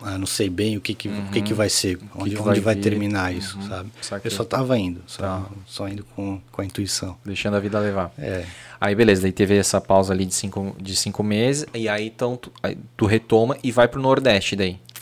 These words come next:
Speaker 1: Isso, depois de Minas eu começo, vai pro primeiro Espírito Santo,
Speaker 2: Aham.
Speaker 1: né, que ainda é sudeste.
Speaker 2: Aham.
Speaker 1: Aí chego no litoral e começo a subir o litoral já no Espírito Santo, Bahia, aí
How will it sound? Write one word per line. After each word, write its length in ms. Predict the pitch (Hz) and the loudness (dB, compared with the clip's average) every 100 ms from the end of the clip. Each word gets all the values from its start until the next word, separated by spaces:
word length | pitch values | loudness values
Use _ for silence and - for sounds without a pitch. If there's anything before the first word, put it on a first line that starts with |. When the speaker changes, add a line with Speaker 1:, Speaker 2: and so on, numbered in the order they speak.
| - - - | -18 -16 -6
Speaker 1:
Isso, 340 | 107 92 - 92 | -2 -2 -4 -8
depois 300 | - 98 92 | -6 -6 -4
de 80 | 95 | -4
Minas 480 | 90 98 104 - - _ - | -4 -4 -4 -6 -8 _ -12
eu 140 | 92 - | -12 -10
começo, 680 | - 95 90 - 101 98 98 92 | -10 -8 -6 -6 -6 -6 -8 -8
vai 140 | 90 90 | -8 -8
pro 480 | - 95 95 92 90 | -8 -8 -8 -8 -10
primeiro 320 | 90 98 92 | -8 -8 -6
Espírito 380 | - - 92 - | -8 -8 -8 -4
Santo, 500 | - 98 107 127 143 | -2 -2 -4 -6 -10
Speaker 2:
Aham. 240 | 101 92 92 | -10 -10 -6
Speaker 1:
né, 120 | 95 | -4
que 100 | 101 | -2
ainda 200 | 92 90 | -2 -2
é 60 | 90 | -4
sudeste. 640 | - 101 92 110 - - | -4 -4 -4 -6 -6 -8
Speaker 2:
Aham. 320 | 98 92 101 107 - - - - - - - - - | -10 -12 -12 -14 -18 -20 -20 -20 -20 -20 -20 -16 -8
Speaker 1:
Aí 120 | 92 | -4
chego 240 | - 104 | 0 2
no 100 | 104 | 2
litoral 560 | 104 - 120 113 104 123 | 2 2 2 2 0 -4
e 40 | |
começo 340 | - 135 120 135 | -2 -2 0 -2
a 20 | |
subir 280 | - 110 110 | -2 0 0
o 20 | |
litoral 720 | 110 - 107 104 107 113 117 113 _ 101 | 0 0 2 2 2 0 -2 -8 _ -12
já 280 | 90 95 95 | -4 -4 -4
no 60 | |
Espírito 300 | 95 - 92 | -6 -8 -6
Santo, 500 | - 101 110 113 110 | -4 -4 -4 -6 -8
Bahia, 580 | 90 87 90 98 101 101 - - | -6 -4 -2 -4 -6 -10 -14 -6
aí 320 | - 90 | -4 -2